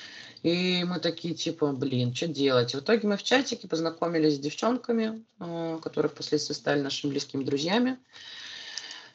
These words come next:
И, а они как раз, они заводчицы мини-бультерьеров. Они гнали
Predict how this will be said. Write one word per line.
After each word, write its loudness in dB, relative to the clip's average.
И, 4
а 8
они 8
как -6
раз, 2
они 0
заводчицы -2
мини-бультерьеров. 0
Они 4
гнали 4